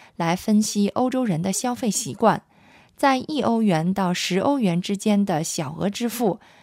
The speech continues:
百分之八十八的欧洲人选择现金支付。如果消费金额在十一欧元到五十欧元之间，则只有一半人选择付现金。如果支付金额超过一百欧元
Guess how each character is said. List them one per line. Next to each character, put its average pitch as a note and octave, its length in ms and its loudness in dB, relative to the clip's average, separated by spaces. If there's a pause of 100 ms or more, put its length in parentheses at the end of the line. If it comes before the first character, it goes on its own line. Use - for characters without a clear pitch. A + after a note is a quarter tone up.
(160)
百 F#3 200 4
分 B3+ 160 -4
之 C4+ 160 -6
八 C#4+ 240 0
十 - 160 -6
八 C4+ 260 -2
的 G3+ 120 -2
欧 F#3 160 0
洲 G3 180 -2
人 E3+ 300 -2 (220)
选 E3 320 -2
择 D#3+ 240 -2
现 A3 320 0
金 F3+ 200 0
支 F3 200 -4
付。 E3+ 260 -4 (800)
如 C#4 160 2
果 A3+ 240 6
消 A3+ 180 2
费 A#3 160 2
金 A3 240 2
额 E3+ 200 0
在 F3 260 0
十 F3 220 -2
一 B3 160 0
欧 G#3+ 160 0
元 E3+ 280 2
到 F#3 160 0
五 D#3 160 -2
十 F3+ 140 -6
欧 A3 160 0
元 G#3+ 180 2
之 A#3+ 160 -2
间， C4 360 -4 (320)
则 G#3+ 180 2
只 A3 140 -4
有 A#3+ 120 2
一 D#3+ 200 -2
半 A3 260 2
人 E3 240 0
选 D3+ 260 -6
择 D3 200 -4
付 F3+ 180 -6
现 F3+ 300 0
金。 A3 300 0 (420)
如 C#4+ 160 0
果 A3 260 6
支 C4+ 200 -4
付 C4 280 0
金 C4+ 320 -4
额 E3+ 260 0
超 - 240 0
过 A#3 300 2
一 C4 160 -4
百 - 300 -4
欧 A#3+ 180 0
元 E3+ 320 2